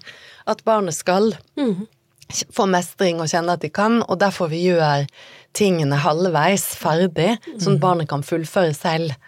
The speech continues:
Speaker 3: Mhm.
Speaker 1: Sant? At ikke vi fortsetter å mate i all evighet. Vi lar de liksom begynne å spise selv, og så søler de, og så er det ok, helt til de får det til. Og det er noe av det foreldrene må gjøre.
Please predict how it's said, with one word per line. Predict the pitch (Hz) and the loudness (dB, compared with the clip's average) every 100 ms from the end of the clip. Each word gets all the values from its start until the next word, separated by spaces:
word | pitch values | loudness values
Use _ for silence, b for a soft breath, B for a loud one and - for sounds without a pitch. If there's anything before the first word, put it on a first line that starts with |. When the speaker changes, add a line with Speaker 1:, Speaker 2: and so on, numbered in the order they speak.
| B | B
Speaker 3:
Mhm. | 175 151 | -8 -4
Speaker 1:
Sant? | 160 202 | -2 -2
At | 196 | 0
ikke | 190 226 | -2 0
vi | 190 | -2
fortsetter | 156 214 190 - - 151 151 | 0 -2 -2 -4 -4 -2 0
å | |
mate | 156 151 160 175 - | 2 2 2 -2 0
i | 185 143 147 | 2 2 4
all | 151 165 | 4 4
evighet. | 139 156 170 147 226 - - | 4 4 4 4 4 -2 -6
Vi | - | 0
lar | 175 143 151 | 2 4 4
de | 160 185 | 4 2
liksom | 151 151 165 | 0 -2 -2
begynne | 170 165 131 | 0 0 0
å | |
spise | - 120 151 170 | -2 -2 -2 -4
selv, | 156 175 202 | 0 2 2
og | 170 | 0
så | 160 | -2
søler | - 160 180 151 | -2 0 2 2
de, | 165 240 B B B - | 2 0 B B B -4
og | |
så | 175 | 0
er | 165 | 2
det | 165 139 | 4 2
ok, | 135 147 135 135 b 180 | 2 2 2 0 b -6
helt | 165 156 | -2 -2
til | 151 | -4
de | 147 | -4
får | 160 156 143 | -2 0 0
det | 147 | -2
til. | - - - 165 B B | -6 -10 -14 -14 B B
Og | 170 | -2
det | 165 180 | 2 2
er | 151 | 2
noe | 151 151 165 | 0 0 0
av | 139 | 2
det | 135 | 0
foreldrene | 151 147 147 135 127 | 0 0 0 -2 -2
må | 131 131 | -2 2
gjøre. | 127 135 151 117 | 4 4 4 0